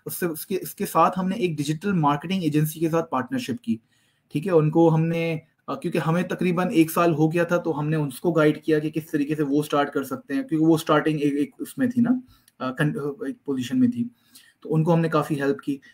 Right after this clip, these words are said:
अम, हमने बहुत ज़्यादा Amazon और Consulting के अंदर जो है वो हमने systems बनाए, चीज़ें बनाई, बहुत सारी चीज़ें की। फिर हमने, अ, जो है वो ईएमपी start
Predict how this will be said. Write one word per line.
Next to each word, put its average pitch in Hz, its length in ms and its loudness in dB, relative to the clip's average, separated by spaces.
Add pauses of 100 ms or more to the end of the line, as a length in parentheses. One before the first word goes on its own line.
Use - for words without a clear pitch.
(400)
अम, 156 840 4
हमने 170 200 2
बहुत 160 300 2
ज़्यादा 180 400 4
Amazon 156 420 2
और 175 80 0
Consulting 160 540 0
के 170 180 2
अंदर 147 280 4
जो 147 140 2
है 147 80 2
वो 143 240 0
हमने 147 340 -2
systems 143 380 -6
बनाए, 139 280 -2
चीज़ें 135 280 0
बनाई, 131 260 4
बहुत 127 260 -4
सारी 131 140 -4
चीज़ें 123 300 0
की। 127 240 -2 (400)
फिर 202 180 8
हमने, 175 480 2
अ, 151 320 2
जो 151 140 2
है 160 120 8
वो 160 400 6
ईएमपी 175 420 2
start 143 300 2